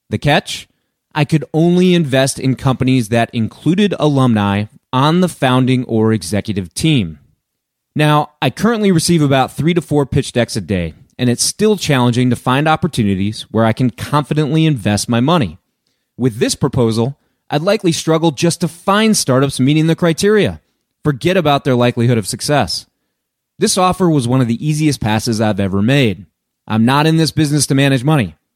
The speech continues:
I'm in the business to drive returns. But there is one major advantage to the affinity investor, and that is raising capital. This approach allows the fund manager to tap into affinity group members,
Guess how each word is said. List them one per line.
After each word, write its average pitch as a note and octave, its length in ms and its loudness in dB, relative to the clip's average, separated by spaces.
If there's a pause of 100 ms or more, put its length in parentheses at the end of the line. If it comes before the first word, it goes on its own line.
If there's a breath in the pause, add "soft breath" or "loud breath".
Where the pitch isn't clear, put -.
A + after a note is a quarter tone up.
(160)
I'm G#2+ 160 0
in C#3 140 2
the C3 80 2
business B2 380 0
to A2+ 120 -6
drive G#2 300 0
returns. G#2+ 580 -2 (720)
But - 160 0
there G#3 120 0
is A3 280 2
one G3 340 2
major F#3 300 2
advantage F3+ 500 0
to G3 180 0
the F#3 140 0
affinity C#3+ 460 0
investor, C#3+ 460 -2 (380)
and A2 200 2
that D#3+ 280 0 (400)
is G#2 200 -2
raising G2+ 520 0
capital. G2 520 -2 (720)
This G#3 180 0
approach G#3 420 0
allows E3+ 440 2
the E3+ 80 -2
fund D#3 340 0
manager E3 440 2
to - 180 -4
tap - 520 -2
into F3 540 0
affinity C3 540 0
group A#2 320 0
members, E3 600 0